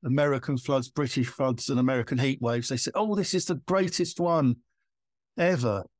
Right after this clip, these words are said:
or in a hundred years." And then you look at the actual poles and, uh, walls in Germany with lines on them saying, "This is where the eighteen seventy flood, this is the seventeen forty flood."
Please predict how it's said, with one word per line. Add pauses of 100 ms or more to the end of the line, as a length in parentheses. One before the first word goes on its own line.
(160)
or
in
a
hundred
years."
And
then
you
look
at
the
actual (680)
poles
and, (100)
uh,
walls
in
Germany
with
lines
on
them
saying,
"This
is
where
the
eighteen
seventy
flood,
this
is
the
seventeen
forty
flood."